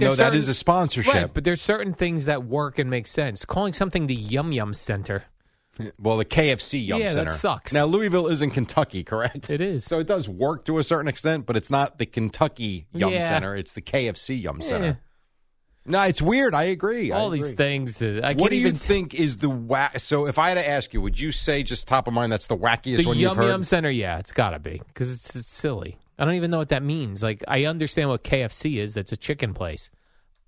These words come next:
Speaker 1: What is Yum Yum?
Speaker 2: <laughs> I don't know.
Speaker 1: That sounds like a fake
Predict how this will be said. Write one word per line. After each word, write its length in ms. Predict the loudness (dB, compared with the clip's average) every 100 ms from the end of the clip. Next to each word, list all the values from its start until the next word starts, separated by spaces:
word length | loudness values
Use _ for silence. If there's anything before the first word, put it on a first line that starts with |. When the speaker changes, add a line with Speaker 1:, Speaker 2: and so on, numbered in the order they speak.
| _
Speaker 1:
What 280 | -4 -2 0
is 180 | -4 -4
Yum 320 | -2 0 0
Yum? 340 | -2 -2 -6 -10 -2
Speaker 2:
<laughs> 60 |
I 880 | 0 0 2 0 2 0 0 -4 -2 -2
don't 280 | -2 -2 -2
know. 260 | 0 2
Speaker 1:
That 140 | 2 4
sounds 180 | 2
like 120 | 2 0
a 60 |
fake 600 | -2 0 0 0 -6 -14